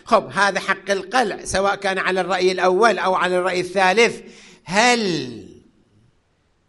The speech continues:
المغبون يباشر بالقلع أو يسوي دق الباب؟ المن يدق باب الغابن: "سلام عليكم". "عليكم السلام".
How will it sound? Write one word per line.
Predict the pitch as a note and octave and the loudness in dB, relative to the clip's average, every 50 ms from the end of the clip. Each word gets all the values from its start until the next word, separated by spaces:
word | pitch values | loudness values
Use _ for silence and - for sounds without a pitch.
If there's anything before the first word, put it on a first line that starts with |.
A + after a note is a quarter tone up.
| _ - | _ -4
المغبون | C#3 D3 D3 C#3+ C#3 C#3 C#3+ D3 C#3 A#2+ C3+ C3+ C3 D#3 F#3+ G#3 G3+ G3+ G3 G3 G3 G3 F3+ | -2 -2 -2 -2 -4 -4 -4 -4 -4 -4 -6 -10 -6 -6 -4 -4 -2 -4 -4 -6 -8 -8 -6
يباشر | F3+ F#3 F3 F3+ F3+ F3+ F3 F3 E3+ - F#3 D#3+ E3 | -4 -4 -2 -2 -2 -2 -4 -4 -6 -8 -10 -10 -8
بالقلع | D#3 F3 E3+ E3 E3+ - F3 E3+ E3+ E3+ E3 - - - - - _ _ _ _ _ _ _ _ _ _ _ _ _ _ _ _ _ _ _ _ - | -8 -8 -8 -8 -8 -4 -4 -4 -4 -4 -8 -10 -14 -18 -20 -20 _ _ _ _ _ _ _ _ _ _ _ _ _ _ _ _ _ _ _ _ -6
أو | D3+ D#3 D#3 D3+ D3 | -4 -4 -4 -4 -4
يسوي | D3+ D3 - F3+ F#3+ F#3+ F#3 | -6 -6 -6 -6 -4 -4 -4
دق | - B2 D3 C3+ - - - C#3 | -4 -4 -6 -8 -8 -8 -6 -6
الباب؟ | C3+ B2+ B2+ B2 D3 D#3 D#3 C#3 A#2+ G#2+ F#2+ - - - - _ _ _ _ _ - F3+ | -6 -6 -6 -4 -2 -2 -2 -2 -4 -6 -8 -14 -20 -20 -20 _ _ _ _ _ 0 0
المن | F#3+ F#3 F3 D#3+ C#3 B2 G2 - - - - - _ _ _ _ _ _ _ _ _ _ _ _ _ _ _ _ _ _ _ _ - | 2 2 0 -2 -4 -6 -8 -14 -20 -20 -20 -20 _ _ _ _ _ _ _ _ _ _ _ _ _ _ _ _ _ _ _ _ -10
يدق | A#2+ C3+ C3+ D#3 F3+ F3+ - C#3+ D3 | -10 -8 -4 -4 -6 -6 -6 -8 -8
باب | C#3 C#3+ E3 E3+ E3+ E3 E3+ | -4 -2 0 0 0 -2 -4
الغابن: | E3 D#3 C3 C#3+ D3 C#3+ C3+ B2 B2+ B2 A#2+ | -6 -6 -4 -4 -4 -4 -4 -6 -10 -12 -12
"سلام | - - D3 D#3+ E3 E3+ F3 F3 E3+ | -10 -8 -6 -6 -6 -6 -6 -6 -6
عليكم". | D3 D#3+ F3 F3+ F3+ F3+ F3+ F3+ D#3+ | -4 -4 -4 -4 -4 -6 -6 -8 -8
"عليكم | B2+ C#3+ D3+ D3+ D3+ - D3 C#3 | -6 -4 -4 -4 -6 -8 -12 -14
السلام". | C3+ - - C#3 C#3 C#3 C3 C3 C3 - | -14 -12 -12 -10 -10 -10 -10 -12 -14 -16